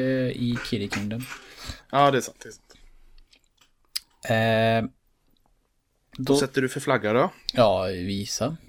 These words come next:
Speaker 2: Nej, alltså, du är tokig, alltså. Ja,
Speaker 1: Ja.
Speaker 2: spännande detta. Mm.
Speaker 1: Eh, så har vi ju det sista stället då, som är, eh, djurparken.
Speaker 2: Ja, just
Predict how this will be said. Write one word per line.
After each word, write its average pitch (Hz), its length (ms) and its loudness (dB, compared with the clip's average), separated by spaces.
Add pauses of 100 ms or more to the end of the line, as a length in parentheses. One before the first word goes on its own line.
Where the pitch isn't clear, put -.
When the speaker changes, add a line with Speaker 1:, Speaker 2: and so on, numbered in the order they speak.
(140)
Speaker 2:
Nej, 98 360 -8
alltså, - 360 -10
du 95 140 -12
är 107 40 -10
tokig, - 420 -12
alltså. - 200 -14 (260)
Ja, 147 200 4 (120)
Speaker 1:
Ja. 107 180 0
Speaker 2:
spännande 104 400 -2
detta. - 240 -4 (680)
Mm. 151 540 4
Speaker 1:
Eh, 151 100 -4 (2000)
så - 280 2
har 175 240 8
vi 131 100 6
ju 135 340 8
det 135 140 2
sista - 580 0
stället 127 720 0
då, 90 320 -4 (260)
som 113 480 0
är, 104 560 -4 (200)
eh, 50 960 -12
djurparken. 127 800 2 (920)
Speaker 2:
Ja, 110 280 -12
just 107 720 -16